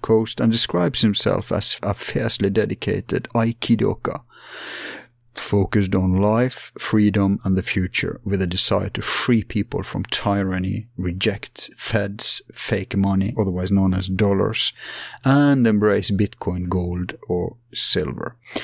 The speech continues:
Like most geniuses, his creativity and productivity finds outlets in several areas, like his inventions in boat and water life, of which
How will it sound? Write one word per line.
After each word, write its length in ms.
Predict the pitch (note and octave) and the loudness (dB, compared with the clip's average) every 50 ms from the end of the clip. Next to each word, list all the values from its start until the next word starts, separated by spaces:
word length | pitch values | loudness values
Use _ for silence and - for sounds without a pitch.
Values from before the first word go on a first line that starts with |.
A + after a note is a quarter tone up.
| - - - - - - - | -8 -10 -10 -12 -14 -12 -4
Like 220 | - F#3 F#3 F#3+ - | -2 -2 0 2 2
most 300 | F#3+ F#3+ F#3 D#3+ B2 A#2+ | 2 4 4 2 2 2
geniuses, 640 | B2 C3 C#3+ C3+ B2 A2 G#2 G2+ - - G2 - - | 2 2 4 6 6 4 4 2 2 2 2 2 2
his 180 | A#2+ B2 - | 2 0 0
creativity 680 | - - B2+ - G2+ - - A#2 G#2+ G2+ G#2 - - | 0 0 0 0 2 0 2 2 2 2 2 0 0
and 100 | F#2+ F#2+ | -2 0
productivity 680 | - - G#2+ G2+ G2+ - - - - F#2 F#2+ - - - | 0 0 2 2 0 0 -2 -2 -2 -2 -2 -2 -4 -6
finds 580 | - - - - - A#2 A#2+ B2 B2 A#2 - - - - | -4 -6 -4 0 2 2 4 4 2 2 0 -4 -2 -2
outlets 680 | G#2 G2 G2 F#2+ - - - F2+ F#2 G2 - - - | 0 0 0 0 -2 -4 -4 -2 -2 -2 -2 -2 0
in 140 | G#2 A2 A2+ | 2 2 2
several 580 | - - - - F#2 E2+ F2+ F2 E2 B1+ A#1 C2 | 2 0 0 2 0 0 0 -2 -2 -2 -2 0
areas, 520 | C#2 D2 C#2+ B1 G#1+ G1+ G#1 - - - | 0 0 0 0 -2 -2 -4 -4 -4 -2
like 420 | D#2+ F2+ F#2+ G#2 A2 A2+ - - | -2 -2 -2 0 -2 -2 -4 -2
his 220 | - G#2 G2+ F#2+ - | 0 0 0 2 0
inventions 720 | F#2+ F#2+ F#2 F#2+ F#2+ F#2+ G2 - - - - - - - | 0 0 0 -2 -4 -4 -2 -2 -2 -2 -2 -2 -2 -2
in 400 | - - F#2+ F#2 F#2+ F#2 F2+ - - | -2 -2 -2 0 0 0 -2 -4 -6
boat 440 | - G2+ - F#2 F2+ E2+ - - - - | -8 -4 -2 -2 -2 -2 -4 -6 -8 -6
and 140 | F2+ E2+ F2 | -4 -2 2
water 320 | A2 B2+ B2+ - - B2 | 2 2 2 2 2 2
life, 480 | A#2 A#2 A#2 A#2 A#2+ A2+ - - - - | 2 4 2 2 0 -2 -4 -8 -8 -4
of 460 | F#2 G#2 G#2 - - - - - - - | -4 -4 -4 -4 -6 -8 -8 -10 -10 -8
which 280 | C#2+ F2 F#2+ F#2+ - | -4 -4 -4 -2 -2